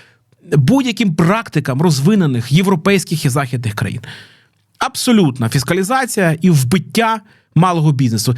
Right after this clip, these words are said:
Таке відчуття, що на здох написали, е, компанії здорові,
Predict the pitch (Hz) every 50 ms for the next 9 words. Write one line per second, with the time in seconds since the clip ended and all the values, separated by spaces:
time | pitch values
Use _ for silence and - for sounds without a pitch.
0 | - - - - - 302 285 240 226 277 285 - 370 320 - 247 220 247 240 214
1 | 208 226 330 381 349 - - - - - - _ - 180 233 - - 254 - -
2 | 262 240 214 196 190 180 170 156 156 156 - - _ _ - - 151 156 156 156
3 | 151 151 165 190 196 214 220 214 170 - 262 233 196 285 302 330 320 277 240 214
4 | 196 170 147 151 214 196 190 170 147 143 143 135 131 123